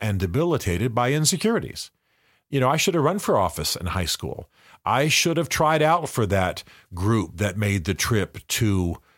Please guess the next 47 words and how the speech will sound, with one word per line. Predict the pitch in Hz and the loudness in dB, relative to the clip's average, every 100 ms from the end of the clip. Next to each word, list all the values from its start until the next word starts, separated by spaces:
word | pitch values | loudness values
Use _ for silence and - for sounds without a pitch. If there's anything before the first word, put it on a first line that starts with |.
| _ _ | _ _
um, | 101 92 85 80 80 80 98 | -2 0 0 0 -2 -4 -4
Washington, | 101 104 - 98 87 92 85 | 0 2 0 0 0 0 0
D | 85 | 0
C. | 82 101 80 - 90 _ _ _ _ | 0 -2 -2 -6 -12 _ _ _ _
Uh, | 104 107 | -2 2
I | 123 | 2
should | 131 175 | 2 0
have | 165 | 0
gone | 175 170 | 0 0
after | 196 - 139 | -2 -2 0
that | 98 - | 0 0
scholarship. | - 90 78 76 - 58 58 | 0 -2 -2 -4 -4 -6 -8
I | 90 120 | -4 -2
should | - 156 | 0 0
have | 143 - | -2 -2
considered, | 160 143 - 185 180 120 92 - - - - | -2 0 0 2 2 0 -4 -12 -20 -14 -2
uh, | 101 95 92 | 0 2 2
a | 107 | 2
master's | 110 113 - 110 | 2 0 0 -2
degree | - 95 | -2 0
at | 95 | 0
a | 82 | 0
different | 92 92 78 | -2 -2 -4
school. | - 98 82 78 - _ _ _ _ | -2 -2 -2 -6 -12 _ _ _ _
Um, | - 107 104 101 92 | -2 0 2 0 0
I | 110 | 0
should | - 143 | 2 0
have | 127 | 0
tried | - 139 151 135 | 0 2 2 0
for | 151 | 0
the | 143 | 0
higher | 110 147 156 | 2 0 0
thing. | 98 107 85 82 82 | 0 0 0 0 -2
I | 101 | -2
should | - 117 | -2 -2
have | - | 0
tried | 123 117 113 | 0 0 0
for | 127 | 0
the | |
White | 127 127 120 | 2 2 2
House | 123 127 | 0 2
internship. | 143 143 110 87 - 76 - | 0 0 0 -2 -2 -4 -4
I | 95 | -4
should | - 117 | -2 -4
have | 104 | -2
tried | 135 120 120 | 0 0 0
for, | 135 98 | 0 -2